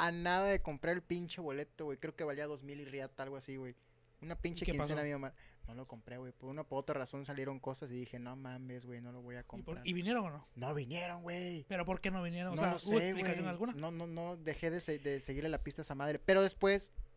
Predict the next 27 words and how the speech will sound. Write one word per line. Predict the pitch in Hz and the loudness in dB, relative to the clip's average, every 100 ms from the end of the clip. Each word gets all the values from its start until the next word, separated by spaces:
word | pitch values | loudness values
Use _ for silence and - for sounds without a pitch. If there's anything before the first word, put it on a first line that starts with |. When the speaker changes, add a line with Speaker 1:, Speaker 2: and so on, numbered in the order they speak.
| - | 0
Speaker 1:
al | 151 143 | 2 4
año | 156 170 | 2 2
o | 160 | 2
a | |
los | 131 | 2
dos | 139 135 | 0 -4
años, | 151 160 | -4 -6
creo, | - 156 | -4 -4
si | 165 | -2
no | 131 | -2
es | 131 | 0
que | 147 | 2
menos, | 135 139 156 | 4 4 2
no | 139 | -2
sé, | - 151 - - - - - - - | 0 -2 -2 -14 -20 -20 -20 -20 -4
vino | 139 135 | -2 0
Simple | 131 123 120 | -2 -2 -2
Plan. | 127 143 - - - - - - - | -2 -4 -10 -20 -20 -20 -20 -20 -16
Speaker 2:
Sí, | 202 185 180 185 | -8 0 4 4
yo | 180 180 | 4 4
quería | 180 165 | 4 4
ir | 160 | 4
a | 156 | 2
ver | 156 | 2
a | |
Simple | 151 160 165 | 0 -2 -4
Speaker 1:
Y | - | 0